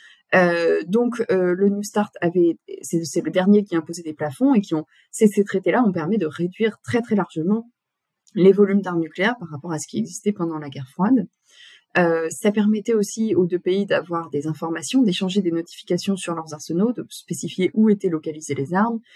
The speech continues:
si elles étaient, euh, retirées du service, si elles se déplaçaient, et cetera.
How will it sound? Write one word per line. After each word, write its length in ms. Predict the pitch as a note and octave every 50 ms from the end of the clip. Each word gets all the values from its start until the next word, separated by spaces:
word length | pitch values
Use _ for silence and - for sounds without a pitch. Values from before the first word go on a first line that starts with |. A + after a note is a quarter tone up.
| - - _ _
si 160 | - - - F3
elles 160 | E3 D3 D#3+
étaient, 400 | D3+ - - F3+ E3+ E3+ - - -
euh, 280 | D3 D3 C#3+ C3+ C3
retirées 340 | C3+ E3+ F3 - F3 E3 D#3
du 80 | D#3 -
service, 560 | - - D3+ D3+ C#3 F3+ G#3+ A#3 A3+ G#3 -
si 140 | - - F3
elles 100 | E3 -
se 100 | - D#3
déplaçaient, 520 | D#3 D3 C3+ - - - - - F#3 F#3
et 60 | F3 -
cetera. 400 | - C3+ - C#3+ C3+ E3 G#3